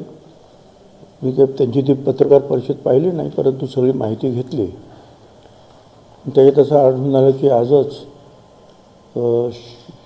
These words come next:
शुक्रे समितीनं अहवाल आज मुख्यमंत्र्यांना सादर केला आहे.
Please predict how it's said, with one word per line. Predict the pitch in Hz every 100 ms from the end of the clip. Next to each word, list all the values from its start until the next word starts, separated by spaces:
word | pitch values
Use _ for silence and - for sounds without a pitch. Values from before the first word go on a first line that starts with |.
| _ _ _ _ - -
शुक्रे | 135 151 156
समितीनं | 151 135 135 143 139 131 - - - - - _ _ _ _ _ _ _ _ _ _ - 208
अहवाल | 120 131 160 113 147 - - - - - - _ _ _ -
आज | 127 131 143 139 - - - - - - _ _ _ _ - _ _ _ -
मुख्यमंत्र्यांना | 131 - 139 131 139 143
सादर | 143 131 113 127
केला | 123 123 107
आहे. | -